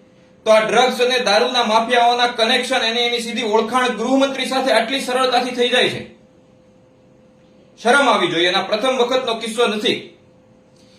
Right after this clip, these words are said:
સુરતમાં ડ્રગ્સ પકડાય તો રેહાન અંસારી છે, એ ભાજપના લઘુમતી મોરચાના નેતાનો પુત્ર છે. વિકાસ આહિર ડ્રગ્સ સાથે પકડાય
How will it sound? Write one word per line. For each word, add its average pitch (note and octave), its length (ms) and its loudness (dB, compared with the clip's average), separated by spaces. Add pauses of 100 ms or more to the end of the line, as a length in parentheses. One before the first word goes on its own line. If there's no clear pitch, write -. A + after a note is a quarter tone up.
(380)
સુરતમાં A#3+ 640 0
ડ્રગ્સ G#3+ 340 2
પકડાય A3 540 2
તો G#3 120 -4
રેહાન G3 560 0
અંસારી G#3 580 0
છે, G#3+ 80 -2
એ G3+ 220 0
ભાજપના F#3+ 540 0
લઘુમતી G3 500 -2
મોરચાના F#3 520 -4
નેતાનો E3+ 340 -4
પુત્ર F3 420 -6
છે. - 320 -12 (1000)
વિકાસ C4+ 480 2
આહિર A3 360 2
ડ્રગ્સ A3+ 260 2
સાથે A3 340 0
પકડાય A3 640 0